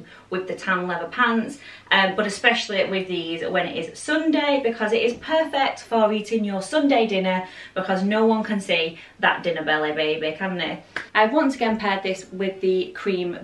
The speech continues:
boots. I absolutely love these, but you could also pair it with those loafers, which I have been wearing when I've had the jeans on.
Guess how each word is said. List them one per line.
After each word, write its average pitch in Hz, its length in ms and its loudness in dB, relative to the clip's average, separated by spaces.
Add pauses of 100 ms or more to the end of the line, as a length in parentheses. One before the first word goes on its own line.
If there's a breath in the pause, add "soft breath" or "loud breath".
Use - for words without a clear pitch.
boots. 277 420 0
I 208 140 2
absolutely 208 460 2
love 233 240 -2
these, 240 240 0
but 202 160 -6
you 196 100 -6
could 226 140 -4
also 233 320 2
pair 190 280 0
it - 140 -2
with 185 260 -2
those 175 440 0 (280 loud breath)
loafers, 240 680 2
which 196 340 0
I 254 60 2
have 214 220 0
been 208 200 0
wearing 185 540 2
when 180 140 -2
I've 175 100 -4
had - 220 -2
the - 80 -16
jeans 208 420 0
on. 196 340 2